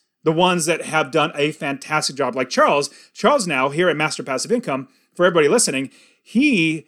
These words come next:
is now a coach here at Master Passive Income. He's done it so great. I've said, "You know what? You know this business inside and out. I know you gr-, you love coaching and teaching and helping people.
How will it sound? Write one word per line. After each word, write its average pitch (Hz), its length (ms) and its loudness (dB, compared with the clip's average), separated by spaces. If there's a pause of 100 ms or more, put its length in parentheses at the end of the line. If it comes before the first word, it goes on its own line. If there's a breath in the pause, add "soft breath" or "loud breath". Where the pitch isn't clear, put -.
is 165 160 -2
now 185 180 2
a 170 60 4
coach - 360 -4
here 147 440 0
at 147 140 -2
Master 156 280 -2
Passive 135 300 -6
Income. 117 220 -10
He's 190 140 -2
done 247 160 2
it 185 60 -4
so 269 420 2
great. 190 540 2
I've 214 240 4
said, 185 220 2 (200 loud breath)
"You 220 120 2
know 214 100 6
what? 196 200 4
You 294 120 0
know 233 260 4
this 220 160 4
business 165 360 -4
inside 208 380 -4
and 160 80 -4
out. 156 260 0 (320 soft breath)
I 247 140 2
know 285 120 4
you 254 300 2 (120)
gr-, 208 180 0
you 208 140 0
love 220 240 0
coaching 214 360 -2
and 139 120 -8
teaching 180 340 -6
and 131 100 -6
helping 165 320 -6
people. 135 400 -10